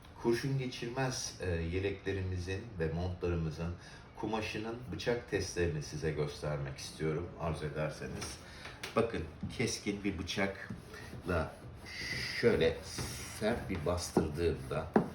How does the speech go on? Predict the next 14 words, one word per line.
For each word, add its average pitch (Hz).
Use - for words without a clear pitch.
gördüğünüz 98
gibi 85
kumaşta 120
hafif 117
çizilme 107
var 113
ama 104
hiçbir 113
şekilde 101
deforme 95
olması 87
söz 92
konusu 82
değil. 76